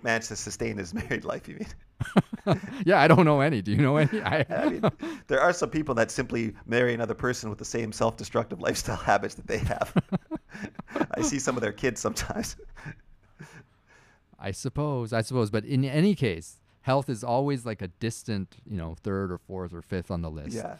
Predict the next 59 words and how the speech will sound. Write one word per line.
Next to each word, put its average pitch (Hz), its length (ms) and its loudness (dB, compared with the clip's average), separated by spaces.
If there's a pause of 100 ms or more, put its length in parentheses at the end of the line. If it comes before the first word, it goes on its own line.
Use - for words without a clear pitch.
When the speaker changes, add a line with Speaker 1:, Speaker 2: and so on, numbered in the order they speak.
(100)
Speaker 1:
until 120 300 -4
suddenly 127 420 -2
you, 110 300 -2
until 123 220 -2
suddenly 160 220 2
you 139 60 4
have 120 80 6
a 117 40 -4
problem, 117 400 6
and 101 80 -10
then 110 120 0
it 113 60 -6
becomes 110 340 -2
a, 104 60 -2
the, 107 280 0
the, - 180 -4
and 117 120 0
then 147 140 10
it's 131 80 -6
the 117 100 -6
one, 110 140 -2
number 104 200 -4
one 101 140 -4
priority. 107 380 -12 (920)
Speaker 2:
Right, 113 300 2
for 143 280 6
six - 340 0
months, 98 280 -2
Speaker 1:
That, - 160 -6
that's 110 160 0
Speaker 2:
right? 95 100 2
Speaker 1:
right. 120 80 -2
Speaker 2:
And, 117 260 0
until 131 300 6
it 131 120 4
reverts 131 380 2
back 135 300 2
to 127 80 -4
its 117 140 -4
original 110 340 -4
position. 95 420 -8
So 123 160 0 (380)
that 185 220 6
is 190 120 0
one 180 120 2
of 160 80 2
the 131 80 0
most 127 260 0
disturbing 113 500 -4
things 135 260 -6
about 107 380 -4 (480)
us 107 240 -2
as 95 140 -6
we 98 80 -4
get 92 180 -2
older, 92 560 -4
Speaker 1:
Yeah. 78 160 -12
Speaker 2:
is 107 180 -8
that 98 180 -2